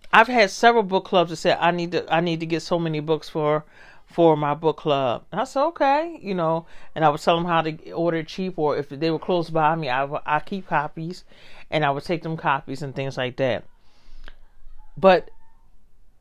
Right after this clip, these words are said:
it's all about following through on your passion. Podcast family, my Facebook family, my social media family,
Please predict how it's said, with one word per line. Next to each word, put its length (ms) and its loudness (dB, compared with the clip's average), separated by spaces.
it's 140 -2
all 360 4
about 440 2
following 640 2
through 380 -2
on 360 -6
your 140 -8
passion. 680 -12
Podcast 600 4
family, 340 -6
my 200 -4
Facebook 580 -4
family, 460 -6
my 240 -8
social 420 -6
media 300 -6
family, 560 -10